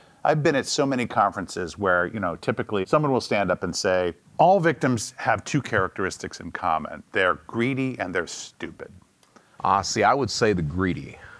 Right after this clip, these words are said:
Speaker 1: Yeah.
Speaker 2: I wouldn't say the stupid, but I would say the greedy. Typically, uh, depending on the scam that I was running. So I started out, my scams online were eBay scams, and I would post items that I didn't have, like cameras, laptops, things like that,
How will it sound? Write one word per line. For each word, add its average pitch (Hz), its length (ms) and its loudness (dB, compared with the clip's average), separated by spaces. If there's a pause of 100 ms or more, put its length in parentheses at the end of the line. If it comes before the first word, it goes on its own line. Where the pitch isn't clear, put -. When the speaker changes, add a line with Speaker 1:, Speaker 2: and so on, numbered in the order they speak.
(180)
Speaker 1:
Yeah. 101 240 0
Speaker 2:
I 101 60 4
wouldn't 135 240 0
say 110 180 2
the 87 100 -4
stupid, 80 640 -6
but 76 120 -4
I 85 100 4
would 92 160 -6
say 85 200 -2
the 73 100 -6
greedy. 71 320 -6
Typically, 123 520 0
uh, 73 120 -4 (720)
depending 151 400 0
on 104 200 4
the 87 80 -4
scam 107 520 -2
that 87 100 2
I 85 120 4
was 78 220 -4
running. 76 340 -4
So - 140 0
I 104 80 6
started 107 380 0
out, 82 180 4
my 92 140 2
scams 85 420 -2
online 73 580 -2
were 73 140 -6
eBay 85 280 -2
scams, 76 540 -10 (380)
and 80 160 0
I 95 100 6
would 92 300 0
post 98 360 0 (520)
items 92 360 2
that 87 100 2
I 82 80 2
didn't 92 220 -4
have, 85 200 0
like 76 160 -2
cameras, 82 480 -2
laptops, 78 640 -2
things 80 240 -8
like 71 220 -8
that, 92 320 0